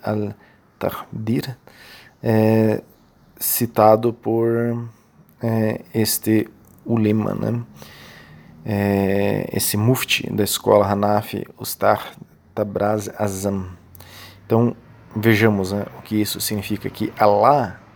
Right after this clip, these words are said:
Al-Aziz, Deus o Poderoso, pode dar um pouco do poder dele a você. Aqui diz, né,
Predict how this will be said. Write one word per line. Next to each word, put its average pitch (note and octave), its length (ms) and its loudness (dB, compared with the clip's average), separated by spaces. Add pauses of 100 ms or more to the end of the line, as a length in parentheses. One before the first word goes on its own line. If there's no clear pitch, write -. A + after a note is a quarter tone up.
Al-Aziz, A2 1000 -6
Deus A#2+ 240 2
o G#2 60 -8
Poderoso, A2 480 2
pode B2 240 2
dar B2+ 300 6
um B2+ 80 -2
pouco G#2+ 600 -6 (720)
do A#2+ 440 2 (120)
poder B2 400 4
dele A#2 540 2
a A2+ 140 4
você. C#3+ 440 -2 (1800)
Aqui G#2+ 260 0
diz, A2+ 300 -2
né, A2 180 -2